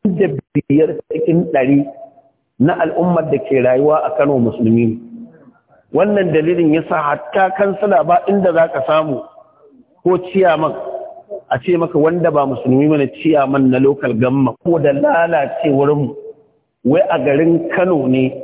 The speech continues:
wanda ba musulmi ba zai zo ya buɗe makaranta. A garin Kaduna a irin eriyar Tudun Wada da Rigasa, wanda ba musulmi zai zo ya buɗe makaranta ko musulmi saboda cin amanar ƴaƴan da suka haifa,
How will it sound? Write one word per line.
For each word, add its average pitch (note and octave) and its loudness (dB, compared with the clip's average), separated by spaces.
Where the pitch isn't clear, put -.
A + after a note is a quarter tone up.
wanda E3+ 0
ba C#3+ 2
musulmi C3+ 2
ba D3 2
zai D3+ 2
zo C3+ 0
ya C#3 4
buɗe C#3 2
makaranta. B2 -2
A D3 0
garin E3+ 0
Kaduna D#3 2
a D3 -4
irin F3+ 0
eriyar F3 0
Tudun D#3+ 2
Wada C3+ 2
da D3+ -4
Rigasa, B2 -2
wanda F#3 2
ba D#3 0
musulmi D3 0
zai D#3+ 2
zo C#3+ 2
ya D3 2
buɗe C#3+ 2
makaranta C3 0
ko D#3+ 0
musulmi D3 2
saboda E3 2
cin G3+ 0
amanar D#3+ 0
ƴaƴan E3 0
da D3 0
suka D3+ -2
haifa, B2+ 0